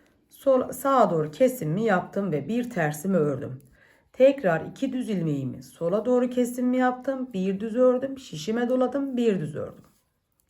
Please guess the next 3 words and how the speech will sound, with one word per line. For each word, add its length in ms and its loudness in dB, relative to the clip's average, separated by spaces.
Evet, 440 -8
gördüğünüz 600 -4
gibi. 160 -20